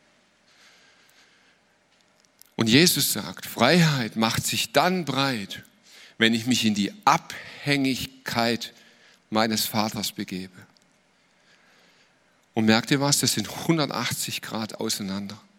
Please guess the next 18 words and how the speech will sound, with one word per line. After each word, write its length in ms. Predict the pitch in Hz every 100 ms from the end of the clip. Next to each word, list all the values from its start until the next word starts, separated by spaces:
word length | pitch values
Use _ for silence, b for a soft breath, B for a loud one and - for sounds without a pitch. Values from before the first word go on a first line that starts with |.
| _ _ b b b b b b b b b b b b -
Das 180 | -
ist 140 | - -
das 120 | -
genaue 600 | - 107 110 123 131 135
Gegenteil. 580 | 127 117 107 98 - - - _ _ _ _ _ _ _ b b b b b b b b b b b _ -
Gott 160 | 131
sagt, 320 | 135 156 135 -
"Ändert 540 | - 147 190 185 170 170
euer 300 | 147 143 135
Denken. 680 | 135 123 120 110 - 92 90 _ _ b b b b b b _
Dann 300 | - 131 170
werdet 340 | 151 147 139 131
ihr 160 | 131
verstehen, 600 | 123 127 - - 143 143 123
was 220 | 120 -
mein 340 | 117 117 120
Wille 220 | 120 107
ist." 340 | 92 90 -